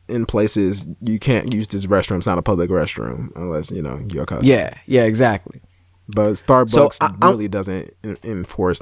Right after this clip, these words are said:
Speaker 1: they never enforce nothing like that. So I guess that's the issue.
Speaker 2: They claim that that, that particular location does
Speaker 1: Oh,
Speaker 2: or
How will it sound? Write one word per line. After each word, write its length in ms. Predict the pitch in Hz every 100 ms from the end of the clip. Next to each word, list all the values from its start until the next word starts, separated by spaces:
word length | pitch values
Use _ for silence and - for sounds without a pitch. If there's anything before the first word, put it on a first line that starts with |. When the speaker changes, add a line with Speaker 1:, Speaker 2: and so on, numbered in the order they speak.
| -
Speaker 1:
they 180 | 104 101
never 280 | 104 98
enforce 400 | 92 - 104 80
nothing 260 | 80 65 69
like 180 | 50 -
that. 220 | 55 - - 73
So 120 | - 80
I 100 | 87
guess 160 | 85
that's 160 | 90 85
the 80 | 76
issue. 20 |
Speaker 2:
They 140 | 113 151
claim 240 | 247 233
that 120 | 190
that, 300 | 170 165 -
that 200 | 143 156
particular 380 | - 143 151 135
location 800 | 123 120 - 117 - 104 101 95
does 260 | 98 101
Speaker 1:
Oh, 20 |
Speaker 2:
or 40 | 92